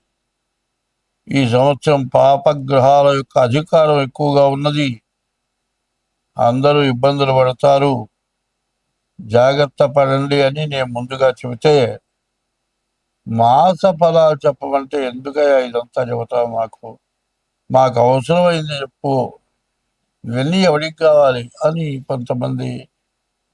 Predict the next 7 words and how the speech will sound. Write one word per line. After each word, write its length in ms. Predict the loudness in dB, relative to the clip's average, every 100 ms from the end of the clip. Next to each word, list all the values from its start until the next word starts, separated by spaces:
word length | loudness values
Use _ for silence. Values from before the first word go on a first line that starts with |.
| _ -6
నాకు 300 | 0 2 0
ఫోన్ 320 | -2 -2 0
చేశారు. 500 | -2 0 0 -2 -6 _ _ _ _ _ _ _ _ _ _ _ _ _ _ _ _ _ _
ఇప్పుడు 300 | _ -10 -4
నేను 180 | -2 -2
చెప్పేది 400 | -4 -2 -2 0
ఏమిటంటే, 840 | 0 -2 -4 -2 0 0 0 -4